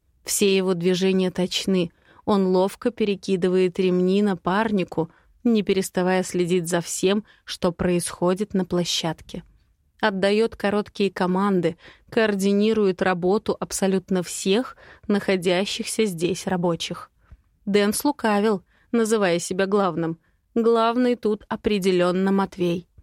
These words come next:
Налюбовавшись его торсом, я поднимаю глаза к его лицу и встречаюсь со строгим голубым взглядом. В этот раз он смотрит без тени улыбки,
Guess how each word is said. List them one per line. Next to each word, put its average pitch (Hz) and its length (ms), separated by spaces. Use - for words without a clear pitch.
Налюбовавшись 208 920
его 180 240
торсом, 226 520
я 202 200
поднимаю 202 600
глаза 185 440
к - 120
его 190 320
лицу 202 520
и 214 120
встречаюсь 220 760
со 202 220
строгим 175 760
голубым 170 540
взглядом. 170 680
В 208 60
этот 202 320
раз 202 320
он 185 120
смотрит 196 500
без 180 300
тени 196 440
улыбки, 185 600